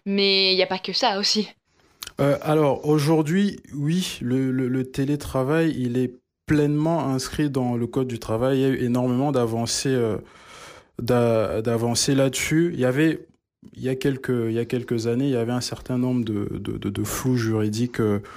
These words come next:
Speaker 2: autour du télétravail. Mais aujourd'hui, oui, la législation a, euh, clairement rattrapé son temps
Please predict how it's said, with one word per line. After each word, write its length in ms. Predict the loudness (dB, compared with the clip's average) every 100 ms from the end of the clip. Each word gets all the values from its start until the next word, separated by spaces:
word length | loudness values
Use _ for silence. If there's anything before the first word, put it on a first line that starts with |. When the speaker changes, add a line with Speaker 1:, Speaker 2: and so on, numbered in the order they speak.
| -20 -10 -6
Speaker 2:
autour 280 | 0 0
du 160 | 0 -2
télétravail. 800 | 0 0 0 0 0 2 2 0 -6 -16 -2
Mais 80 | 2
aujourd'hui, 560 | 4 4 4 4 4
oui, 180 | 2 2
la 140 | 2 0
législation 960 | 0 -2 -2 -2 0 0 0 0 -4 _
a, 260 | -2 0 0
euh, 340 | 0 0 -2
clairement 380 | -2 -2 0 0
rattrapé 500 | 0 -2 -2 -2 -2
son 240 | 0 -2
temps 360 | -2 -2 -2